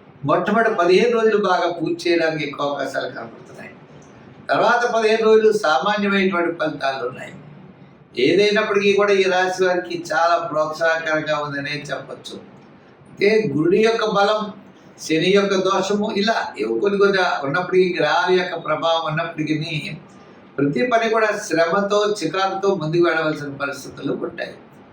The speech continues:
తప్పనిసరిగా విజయం సాధిస్తారు, కానీ మనం పరీక్షించడం అంటే మనం చాలాసార్లు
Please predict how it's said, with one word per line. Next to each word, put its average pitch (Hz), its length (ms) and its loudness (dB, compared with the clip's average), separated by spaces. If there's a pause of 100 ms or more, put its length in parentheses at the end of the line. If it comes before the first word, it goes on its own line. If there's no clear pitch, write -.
(380)
తప్పనిసరిగా 220 540 0 (100)
విజయం 226 260 0 (120)
సాధిస్తారు, 196 600 0 (880)
కానీ 139 200 2 (100)
మనం 151 180 0 (120)
పరీక్షించడం 156 760 2 (320)
అంటే 143 200 -2 (760)
మనం 139 200 0 (120)
చాలాసార్లు 196 560 0